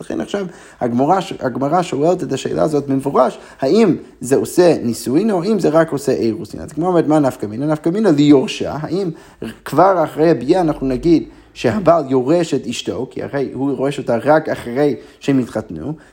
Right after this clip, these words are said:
וגם כן וליטמא לה, אם הוא כהן, הוא יכול להיטמא לה רק אם היא אשתו ממש עד הסוף, וגם, גם כן להפר נדריה, כי, כי רק אחרי נישואין אנחנו נגיד שיש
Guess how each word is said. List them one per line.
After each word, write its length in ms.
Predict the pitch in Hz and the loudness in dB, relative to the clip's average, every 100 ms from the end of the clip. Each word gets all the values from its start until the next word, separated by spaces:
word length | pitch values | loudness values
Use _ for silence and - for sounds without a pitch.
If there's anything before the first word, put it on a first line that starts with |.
| - | 2
וגם 320 | 156 196 214 | 4 4 4
כן 160 | 190 170 | 2 4
וליטמא 540 | 151 143 135 165 170 | 2 0 0 0 2
לה, 220 | 143 135 120 | 0 0 -2
אם 180 | 156 | 0
הוא 80 | 160 - | 0 0
כהן, 400 | 135 170 170 131 | -2 0 0 0
הוא 60 | |
יכול 240 | 120 - 151 | -4 -4 -4
להיטמא 340 | 135 131 143 | -2 -2 0
לה 160 | 156 127 | 0 0
רק 260 | 127 147 - | 2 0 0
אם 140 | 131 | -6
היא 200 | 123 123 | -4 -4
אשתו 300 | 120 - 156 | -6 0 2
ממש 360 | 131 120 143 - | 2 0 -4 -4
עד 120 | 123 | -6
הסוף, 360 | 113 - 110 156 - - 147 | -8 -8 -8 -8 -12 -10 0
וגם, 280 | 151 285 226 - | 2 2 0 -2
גם 180 | 180 220 | -2 0
כן 160 | 202 196 | 0 0
להפר 340 | 180 175 185 | -2 -2 -2
נדריה, 460 | 185 185 175 196 170 | -2 -2 -2 0 -2
כי, 280 | 139 139 - | -2 -4 -6
כי 140 | - 117 | -14 -10
רק 260 | - 202 - | -6 -4 -6
אחרי 240 | - 170 | -6 -4
נישואין 360 | 185 185 135 175 | -4 -2 0 0
אנחנו 180 | 175 175 | -2 -6
נגיד 300 | 180 196 175 | -4 -4 -2
שיש 380 | 151 175 165 | 0 2 2